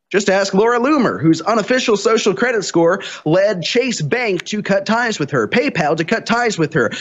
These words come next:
Facebook to cut ties with her, Twitter to cut ties with her. The only place you can still find Laura Loomer is on Instagram," which seems to be the forgotten one. I, I shouldn't probably say this because then they'll go find it and get 'em. I'm not even gonna say it.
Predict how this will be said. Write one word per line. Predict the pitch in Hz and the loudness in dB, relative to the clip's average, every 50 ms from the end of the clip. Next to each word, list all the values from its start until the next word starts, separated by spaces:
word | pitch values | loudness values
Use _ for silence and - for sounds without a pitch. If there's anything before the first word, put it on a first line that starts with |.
| - - | -10 -6
Facebook | - 277 311 277 - - 196 196 190 | -4 -2 -2 -2 -2 0 0 0 0
to | - 220 | 0 -2
cut | 208 - 247 247 247 | 0 0 -2 0 0
ties | 254 254 226 233 190 147 | 0 0 0 0 -2 -2
with | 156 143 - | -4 -4 -2
her, | 165 147 117 98 - - _ - | 0 -2 -2 -2 -4 -10 _ -8
Twitter | - 285 311 269 226 208 202 | -2 0 2 2 2 2 2
to | 202 214 | 0 -2
cut | - - 240 233 - | -2 -2 -2 -2 -2
ties | - 269 277 262 226 - | -2 0 0 0 0 -2
with | 156 139 - | -2 -2 -2
her. | 147 107 82 - - - - - | -2 -4 -4 -8 -10 -20 -14 -4
The | - 139 185 | 0 2 4
only | 233 277 277 262 247 | 4 4 4 2 2
place | - - 240 247 233 226 - - | 2 2 2 2 2 0 -2 -2
you | 208 185 | -2 0
can | - 180 165 | 0 0 0
still | 165 - 214 220 220 | 2 2 2 2 2
find | 196 - 190 190 196 196 196 196 180 | 0 0 2 2 2 2 2 0 0
Laura | 143 165 185 190 190 170 | 0 0 2 2 2 2
Loomer | 156 185 208 196 156 143 143 135 - | 2 2 2 2 2 2 0 0 0
is | 170 160 151 | 0 0 2
on | 180 170 165 160 | 2 2 2 0
Instagram," | - 240 277 247 - - 170 127 131 107 87 - - _ _ _ _ _ _ _ _ - | 0 0 0 0 2 0 0 0 0 0 -2 -4 -10 _ _ _ _ _ _ _ _ -4
which | 160 170 165 - | -2 -2 0 2
seems | 262 277 285 277 269 - | 2 4 4 4 2 2
to | - | 0
be | 175 220 220 220 | 0 2 2 2
the | 175 180 | 2 0
forgotten | 160 - 175 156 143 175 190 202 165 - 139 131 113 | 0 0 0 0 2 0 0 0 -2 -2 -2 -2 -2
one. | 101 92 - - | -2 -4 -4 -2
I, | 107 131 120 - | 0 0 0 0
I | - 139 143 | -2 -2 -2
shouldn't | 139 - 233 196 185 143 135 - | -2 0 0 2 2 2 2 2
probably | 190 185 160 143 135 117 | 2 2 2 2 0 0
say | - - 220 196 143 | 0 0 0 0 0
this | 107 90 87 - - - - - - | -2 -6 -8 -8 -10 -12 -12 -10 -6
because | - 135 - - 135 123 110 - - - | -6 -4 0 0 0 0 0 -4 -4 -2
then | 147 156 160 147 | 0 0 2 2
they'll | 135 131 | 0 2
go | 131 127 120 | 2 0 0
find | 120 - 170 160 160 135 127 | 0 0 0 0 2 2 2
it | 135 113 | 2 2
and | 123 123 | 0 0
get | 123 127 | 0 0
'em. | 123 117 113 - - _ _ _ - | 0 0 -2 -2 -6 _ _ _ -4
I'm | - - 202 | -2 0 2
not | 185 175 175 | 2 2 2
even | 165 160 | 2 2
gonna | 160 131 131 | 0 0 -2
say | - - 151 117 | 0 0 0 0
it. | 87 - | -2 -4